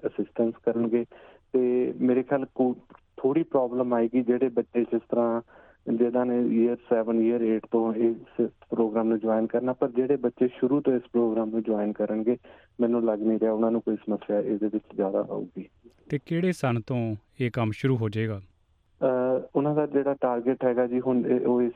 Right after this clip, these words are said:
Speaker 1: ਤੇ ਵਰਕਆਊਟ ਕਰਨਗੇ ਸਿਲੇਬਸ ਤੇ, ਤੇ most like ਜਿਹੜਾ ਦੋ ਹਜ਼ਾਰ ਪੱਚੀ ਦਾ ਜਿਹੜਾ year start ਹੋਵੇਗਾ, ਉਹ, ਅਮ, according to ਜਿਹੜਾ ਮਿਨਿਸਟਰ ਦੀ ਸਟੇਟਮੈਂਟ ਹੈਗੀ ਆ, ਉਹ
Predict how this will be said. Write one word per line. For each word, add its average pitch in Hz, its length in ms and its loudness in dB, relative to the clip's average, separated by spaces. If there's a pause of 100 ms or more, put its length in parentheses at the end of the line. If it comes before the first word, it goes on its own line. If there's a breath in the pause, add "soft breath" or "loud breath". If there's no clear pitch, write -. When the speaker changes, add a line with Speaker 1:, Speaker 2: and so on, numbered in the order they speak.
Speaker 1:
ਤੇ 123 100 2
ਵਰਕਆਊਟ 113 640 -2
ਕਰਨਗੇ 113 360 0
ਸਿਲੇਬਸ 113 500 0
ਤੇ, 127 120 2
ਤੇ 127 220 0
most 120 400 -2 (100)
like - 200 -2
ਜਿਹੜਾ 120 280 2
ਦੋ 117 140 0
ਹਜ਼ਾਰ 117 260 0
ਪੱਚੀ 120 340 -2
ਦਾ 117 120 2
ਜਿਹੜਾ 107 160 -2
year 113 260 2
start 107 380 -2
ਹੋਵੇਗਾ, 110 320 0 (440 loud breath)
ਉਹ, 123 160 2
ਅਮ, 117 220 0 (180)
according 113 540 0
to 113 60 2
ਜਿਹੜਾ 113 140 0
ਮਿਨਿਸਟਰ 107 460 -4 (100)
ਦੀ 107 240 0
ਸਟੇਟਮੈਂਟ 107 600 -2
ਹੈਗੀ 107 200 -2
ਆ, 110 100 0
ਉਹ 110 340 -2